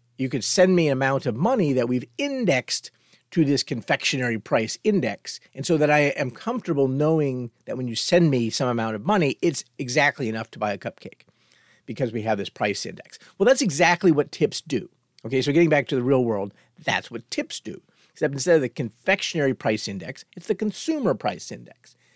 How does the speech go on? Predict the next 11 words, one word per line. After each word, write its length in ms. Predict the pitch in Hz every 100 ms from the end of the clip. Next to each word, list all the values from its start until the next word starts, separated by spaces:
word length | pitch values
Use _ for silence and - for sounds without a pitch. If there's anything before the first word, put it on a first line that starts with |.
| _ -
And 120 | 123
so 120 | 139
the 100 | 117
bond 400 | 104 147 156 151
is 100 | 123
paying 560 | - - 190 190 156 131
you 220 | 120 113
effectively 800 | 104 - 139 - 131 123 117 110 - - _ _ -
in 240 | 117 101 _ _ _ -
consumption 720 | - - 180 175 - 143 120
basket 540 | 123 117 - - -